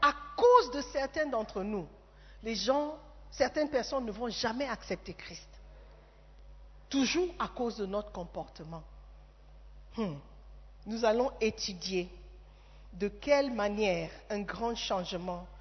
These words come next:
s'opérera dans notre vie après la nouvelle naissance. Est-ce que tu aimeras savoir ? All right, nous allons savoir. Jésus-Christ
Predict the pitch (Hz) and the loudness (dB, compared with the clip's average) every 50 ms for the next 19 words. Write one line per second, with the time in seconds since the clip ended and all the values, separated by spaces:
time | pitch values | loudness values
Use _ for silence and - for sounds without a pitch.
0 | - - - - - - 214 196 - - 190 175 180 190 180 165 170 196 196 190 | -18 -18 -16 -8 -4 -2 -2 -2 0 0 0 0 0 0 -4 -2 0 0 0 0
1 | 185 185 180 180 180 180 175 160 - - - 170 165 - - - - - - - | 0 -2 -2 -2 -2 -4 -4 -6 -12 -14 -12 -12 -14 -14 -16 -18 -20 -20 -20 -14
2 | - - 180 - - - 180 170 175 - - - - - - 156 156 170 170 156 | -10 -10 -8 -8 -4 -4 -4 -4 -4 -6 -14 -18 -10 -4 -4 -4 -4 -4 -6 -4
3 | 170 160 156 165 - - - - - 156 147 147 - - 151 135 147 - - - | -2 -2 -4 -4 -10 -14 -18 -14 -10 -8 -8 -8 -8 -10 -10 -12 -12 -14 -16 -18
4 | - - - - - - - - - 196 - - - 202 - - 226 196 180 175 | -18 -18 -20 -20 -20 -20 -12 -6 -6 -6 -4 -2 -4 -4 -2 -2 -4 -4 -4 -4
5 | 175 180 180 175 - - 175 160 156 160 165 165 151 - - - - - - - | -6 -8 -10 -8 -6 -4 -6 -4 -6 -10 -12 -12 -14 -14 -16 -18 -18 -18 -16 -14
6 | - - - - - - - - - - - - - - - - - - 160 160 | -14 -12 -10 -10 -10 -10 -10 -12 -12 -12 -12 -12 -14 -14 -16 -14 -10 -8 -8 -6
7 | 147 151 156 151 147 151 - - - - - - 175 160 - 180 165 156 170 165 | -6 -6 -8 -8 -10 -12 -16 -18 -18 -16 -14 -12 -12 -10 -6 -6 -6 -6 -6 -8
8 | 160 160 165 - - - - - - - - 160 - - 165 151 - - - - | -10 -10 -14 -16 -20 -20 -20 -20 -16 -14 -12 -12 -12 -12 -14 -14 -14 -16 -20 -14
9 | - - - 262 269 233 220 240 247 - - - - - 330 330 - - | -8 -4 -2 -2 -2 -2 -4 -6 -8 -8 -8 -10 -8 -6 -6 -8 -8 -10